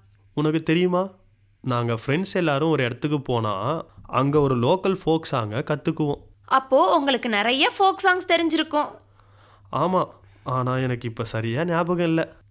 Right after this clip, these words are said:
Speaker 2: நல்லா யோசிச்சு பாருங்க, ஞாபகம் வரும்.
Speaker 1: உம்.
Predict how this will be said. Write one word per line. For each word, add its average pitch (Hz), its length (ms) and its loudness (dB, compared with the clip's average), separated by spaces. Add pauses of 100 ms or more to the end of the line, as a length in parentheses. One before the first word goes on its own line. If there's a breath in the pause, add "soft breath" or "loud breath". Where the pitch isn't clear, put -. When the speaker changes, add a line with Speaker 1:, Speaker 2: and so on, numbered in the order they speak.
(160)
Speaker 2:
நல்லா 202 340 0
யோசிச்சு 381 520 0
பாருங்க, 320 420 2 (220)
ஞாபகம் 294 600 0
வரும். 190 240 -2 (420)
Speaker 1:
உம். 165 1400 -2